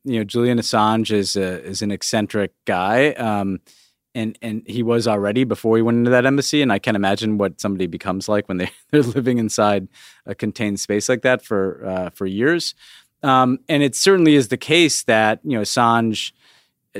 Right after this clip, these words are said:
traffics with some really shady characters, including Russian intelligence. Um, and so the idea that he might, it's perfectly in character for him that he would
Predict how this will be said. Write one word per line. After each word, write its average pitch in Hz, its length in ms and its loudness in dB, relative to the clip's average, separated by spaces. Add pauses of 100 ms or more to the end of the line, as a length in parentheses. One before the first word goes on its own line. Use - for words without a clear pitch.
traffics 120 480 0
with 117 180 0
some 104 380 -4 (380)
really 113 200 -2
shady 113 260 0
characters, 110 480 0
including 107 480 -2
Russian 107 300 0
intelligence. 101 800 -2
Um, 110 480 0 (400)
and 127 140 -4
so 135 80 0
the 135 140 4
idea 131 340 4
that 117 140 -2
he 147 180 -4
might, 120 380 2 (920)
it's 135 240 -6
perfectly 151 380 2
in 120 80 0
character 156 420 0
for 98 100 -14
him 104 220 -6
that 104 120 -6
he 120 100 -4
would 110 280 -2